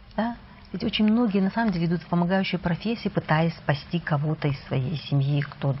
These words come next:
когда-то был, умер. И вот это вот ведет к выгоранию. У меня был один знакомый прекрасный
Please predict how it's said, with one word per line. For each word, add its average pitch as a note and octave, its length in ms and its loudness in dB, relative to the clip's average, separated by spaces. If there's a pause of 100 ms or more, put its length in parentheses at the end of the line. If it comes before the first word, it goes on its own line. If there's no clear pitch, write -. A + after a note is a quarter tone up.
(100)
когда-то C#3+ 500 0
был, C#3 300 0
умер. D#3+ 400 4
И D#3+ 140 4
вот D#3+ 160 0
это E3+ 140 0
вот E3 100 0
ведет F#3+ 220 2
к - 80 -16
выгоранию. D#3 760 2
У E3 60 0
меня E3 160 4
был D#3+ 160 2
один D#3+ 280 2 (180)
знакомый E3+ 440 2
прекрасный D#3+ 800 -2